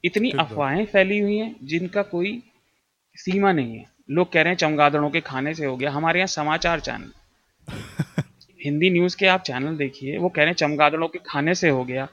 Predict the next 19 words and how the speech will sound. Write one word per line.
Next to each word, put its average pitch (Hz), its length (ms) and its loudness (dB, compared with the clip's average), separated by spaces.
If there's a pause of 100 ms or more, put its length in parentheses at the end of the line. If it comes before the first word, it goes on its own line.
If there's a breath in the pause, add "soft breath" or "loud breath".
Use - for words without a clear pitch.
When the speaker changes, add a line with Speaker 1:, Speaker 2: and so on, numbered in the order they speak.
(280 loud breath)
Speaker 1:
चीनियों 180 340 2
के 202 100 2
प्रति 180 280 -4
नस्ल 175 280 0
भेदी 151 260 0
रेसिज्म 160 500 2 (120)
चालू 143 260 2
हो 135 100 2
गया 143 160 0
है 170 60 0
और 185 160 2
हमारे 180 280 2
नॉर्थ 185 320 4
ईस्ट 233 200 -2
के 202 220 -2 (460)
नागरिकों 131 420 -2
के 127 120 -4
प्रति 117 260 -14
भी, 113 140 -20